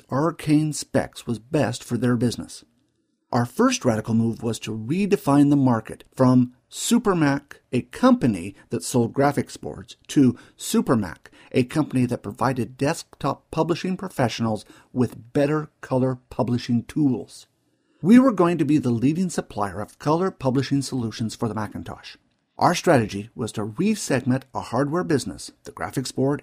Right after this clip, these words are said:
and monitor market, into a desktop color publishing market.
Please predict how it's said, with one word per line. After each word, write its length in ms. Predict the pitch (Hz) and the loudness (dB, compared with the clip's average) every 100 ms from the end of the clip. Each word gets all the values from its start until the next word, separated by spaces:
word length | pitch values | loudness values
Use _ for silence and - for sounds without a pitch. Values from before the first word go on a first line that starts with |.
| - | -2
and 200 | 120 120 | 2 4
monitor 360 | 127 127 101 | 6 2 -2
market, 380 | 92 85 - 107 _ _ - | -6 -12 -12 -14 _ _ -2
into 400 | 165 170 135 - | 0 2 0 0
a 100 | 113 | -4
desktop 680 | 120 135 160 - - 156 147 | -6 -4 -4 -8 -10 -8 -8
color 260 | - 147 147 | -4 -2 -2
publishing 580 | 123 170 147 131 101 98 | -2 -2 0 -2 -2 -6
market. 380 | 80 - - | -8 -12 -20